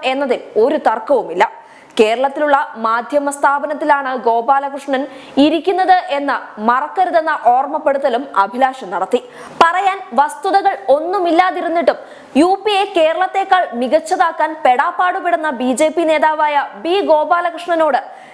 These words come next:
കേരളത്തിൽ പ്രവർത്തിക്കുന്ന മാധ്യമ സ്ഥാപനമായ മാതൃഭൂമിയിൽ തൃശ്ശൂരിൽ ഇരുന്നു കൊണ്ടാണ് സംസാരിക്കുന്നത് എന്നും ലക്നൗ എന്നോ അഹമ്മദാബാദ് എന്നോ തെറ്റിദ്ധരിച്ച് ആജ്ഞാപിക്കാൻ നിൽക്കരുത് എന്ന അഭിലാഷിന്റെ മറുപടി കേരളത്തെ യു പി ആക്കാൻ ഇറങ്ങിയ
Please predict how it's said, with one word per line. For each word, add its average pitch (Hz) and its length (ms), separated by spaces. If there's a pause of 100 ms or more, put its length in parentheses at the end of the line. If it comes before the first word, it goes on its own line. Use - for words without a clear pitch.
(140)
കേരളത്തിൽ 403 460
പ്രവർത്തിക്കുന്ന 330 760
മാധ്യമ 262 520
സ്ഥാപനമായ 302 800 (100)
മാതൃഭൂമിയിൽ 294 1040
തൃശ്ശൂരിൽ 359 480
ഇരുന്നു 359 220
കൊണ്ടാണ് 311 400
സംസാരിക്കുന്നത് 320 840
എന്നും 262 320 (400)
ലക്നൗ 240 460
എന്നോ 311 320
അഹമ്മദാബാദ് 320 680
എന്നോ 330 180 (120)
തെറ്റിദ്ധരിച്ച് 302 500
ആജ്ഞാപിക്കാൻ 277 1040
നിൽക്കരുത് 320 420
എന്ന 311 240
അഭിലാഷിന്റെ 285 560
മറുപടി 262 500 (360)
കേരളത്തെ 370 420
യു 320 340
പി 392 60
ആക്കാൻ 349 380
ഇറങ്ങിയ 302 320